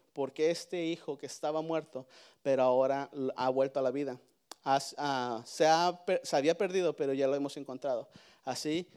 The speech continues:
que empezaron a hacer fiesta."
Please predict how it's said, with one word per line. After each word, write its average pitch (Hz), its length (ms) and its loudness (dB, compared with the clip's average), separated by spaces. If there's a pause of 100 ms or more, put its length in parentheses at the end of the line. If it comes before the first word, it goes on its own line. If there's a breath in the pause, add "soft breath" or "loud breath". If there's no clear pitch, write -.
(160)
que 135 140 -4
empezaron 135 800 -6 (240)
a 123 60 -12
hacer 117 260 -10
fiesta." - 600 -10